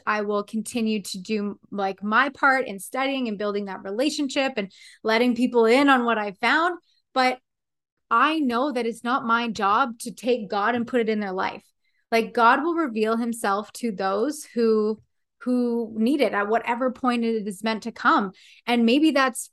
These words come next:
ten minutes before they pass. But the point is that even if I sat there and breathed this into their life over and over and over again,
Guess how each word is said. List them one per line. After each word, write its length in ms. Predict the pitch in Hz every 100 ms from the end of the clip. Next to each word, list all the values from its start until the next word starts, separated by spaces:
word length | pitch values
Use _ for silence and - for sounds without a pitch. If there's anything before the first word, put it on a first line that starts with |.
| -
ten 260 | - 269
minutes 280 | 254 254 240
before 320 | 233 - 233 233
they 160 | 196
pass. 420 | - 254 277 214
But 140 | - 180
the 80 | 208
point 480 | - 285 349 311
is 120 | 247 214
that 260 | 202 202 - _ _ _ _
even 400 | - 294 349 370
if 240 | 330 294 294
I 120 | 269
sat 340 | 262 - 302 -
there 320 | 233 220 214
and 200 | 233 226
breathed 720 | 185 214 254 285 320 233 262 208
this 220 | 247 240
into 280 | 254 269 262
their 220 | 233 233
life 400 | 202 196 240 220 -
over 260 | 240 254 233
and 120 | 220
over 260 | 233 240 220
and 100 | 208
over 200 | 330 320
again, 300 | 214 202